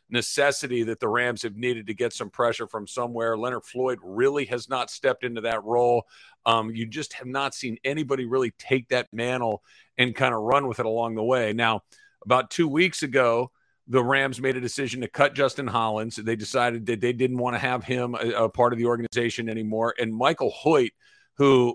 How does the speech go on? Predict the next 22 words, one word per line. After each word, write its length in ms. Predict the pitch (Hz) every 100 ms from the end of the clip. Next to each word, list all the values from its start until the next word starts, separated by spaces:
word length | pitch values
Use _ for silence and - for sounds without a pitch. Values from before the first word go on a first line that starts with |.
| -
was 340 | - 135 127 127
a 80 |
special 540 | 117 - 139 160 170 143
teams 340 | 147 156 139
player, 380 | - 123 110 101
really, 380 | 110 143 113 98
that, 220 | 117 123
that's 220 | 127 127
kinda 320 | - 127 139
why 280 | 110 117 120
he 120 | 110
was 240 | 120 110 -
here. 300 | 104 104 104
He 120 | 120
was 200 | 120 101
buried 320 | 90 120 131
on 100 | 131
the 80 | 123
depth 240 | 120 113
chart 300 | - 120 113 -
as 200 | 117 101
a 200 | 104